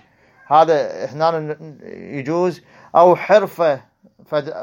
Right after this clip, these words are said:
وظيفة قالوا لك إذا تعوف تاخذ إجازة وتطلع للحج بعد مبطلك،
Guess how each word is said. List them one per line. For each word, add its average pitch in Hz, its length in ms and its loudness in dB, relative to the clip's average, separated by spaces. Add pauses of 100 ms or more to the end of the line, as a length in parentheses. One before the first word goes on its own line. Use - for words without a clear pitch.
وظيفة 160 420 0
قالوا 160 280 4
لك 160 160 2
إذا 156 160 6
تعوف 185 540 -4
تاخذ 180 420 0
إجازة 185 380 0
وتطلع 185 220 0
للحج 196 340 0
بعد 147 220 0
مبطلك، 147 580 0